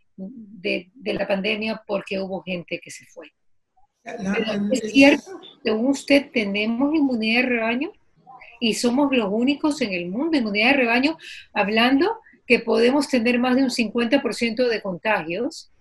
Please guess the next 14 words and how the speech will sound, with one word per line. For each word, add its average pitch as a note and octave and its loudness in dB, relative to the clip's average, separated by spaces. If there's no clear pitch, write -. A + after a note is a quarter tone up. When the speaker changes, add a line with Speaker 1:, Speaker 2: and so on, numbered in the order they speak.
Speaker 1:
¿ok? - -10
Speaker 2:
Bien. D3+ -6
Speaker 1:
Y B3+ 6
hasta D4 2
Speaker 2:
Es, - -4
es - -10
Speaker 1:
el A3+ -6
cincuenta B3+ -4
por - -20
ciento, E3+ -10
porque A3+ 2
todavía A#3 4
no E4+ 2
sabemos C#4 4